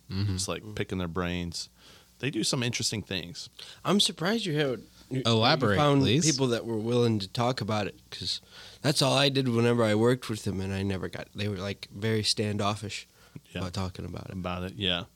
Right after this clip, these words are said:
Speaker 2: They are. Uh, this guy was cool. They were super nice. Um, <clears throat> So they can only have, their church can only be, like, twenty or thirty families, and then they have to split.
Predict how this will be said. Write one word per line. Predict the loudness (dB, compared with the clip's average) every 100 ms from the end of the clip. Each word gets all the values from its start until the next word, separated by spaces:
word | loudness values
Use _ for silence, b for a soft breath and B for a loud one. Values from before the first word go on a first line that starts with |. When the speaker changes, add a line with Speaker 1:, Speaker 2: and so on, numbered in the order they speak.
| _
Speaker 2:
They | 2 4
are. | 6 6 6 4 4
Uh, | 2 2 2 0 -2 -8 B B 0
this | 0
guy | 2
was | 0
cool. | 2 2 2
They | 2 0
were | 0
super | -2 -4
nice. | -2 0 0 -2 -8 _ -4
Um, | -2 0 -4 -6 -10 _ _ -2
<clears throat> | 0 -2 -8 _ -4
So | 0 2 0
they | -8 2 4 4 2 -4
can | -4 -2
only | 0 0 2
have, | 4 2 0 -6 B B
their | 2 2
church | 4 2 2 0
can | -2
only | 0 2 2
be, | 4 4 4
like, | 2 0 -4
twenty | -4 0 2 2 2 -2 -8 _ _ _ _
or | -4
thirty | 0 2 0
families, | 0 2 4 2 0 -6 B B B B B 0
and | 2
then | 4
they | 2
have | 0
to | 0
split. | 0 2 2 0